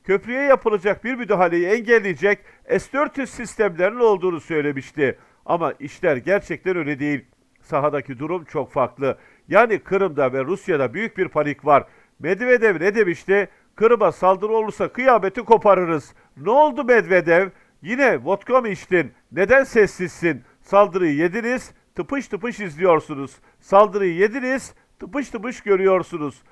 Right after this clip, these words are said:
Yani olaylar böyle. Durumlar Rusya için tehlike çanlarının çalması demek. Rusya'nın Herson'da tutunamaması demek. İkbal yollarının tamamıyla Güney cephesine kapanması demek.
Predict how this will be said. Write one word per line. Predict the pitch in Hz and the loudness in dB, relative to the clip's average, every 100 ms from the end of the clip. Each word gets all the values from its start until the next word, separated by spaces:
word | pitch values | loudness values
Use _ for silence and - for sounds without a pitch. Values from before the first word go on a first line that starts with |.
| _ - | _ 2
Yani | 190 208 | 2 2
olaylar | 139 165 185 170 180 151 | 0 2 2 4 2 2
böyle. | 170 151 143 113 _ _ - | -2 2 2 0 _ _ -8
Durumlar | 170 202 160 156 | -4 -2 2 2
Rusya | 120 170 - 214 | 2 -6 -6 -6
için | 202 - 139 | -6 -8 -8
tehlike | - 175 185 262 | -4 -2 -2 -6
çanlarının | 240 233 208 214 247 | -4 -2 0 -2 -2
çalması | - 226 190 175 147 | 2 2 2 -4 -2
demek. | 156 143 131 _ _ _ - | 0 0 -2 _ _ _ -10
Rusya'nın | 190 220 247 214 190 | -10 -4 0 0 0
Herson'da | 147 233 240 226 220 269 | 2 2 2 -2 0 -2
tutunamaması | 254 277 254 220 180 151 156 | -4 0 0 2 0 -2 -2
demek. | 160 151 131 _ _ _ | -2 0 -4 _ _ _
İkbal | - 185 185 240 | -12 -4 2 2
yollarının | 254 233 214 202 220 262 | 2 2 4 2 2 -2
tamamıyla | 220 208 226 220 214 175 | 0 2 2 0 -2 -4
Güney | 135 185 254 | -4 -4 -2
cephesine | 208 220 202 - 202 247 | -2 -2 -2 -2 -2 0
kapanması | - 208 208 180 170 - 151 | 2 2 2 2 0 -2 -2
demek. | 165 147 | 0 -2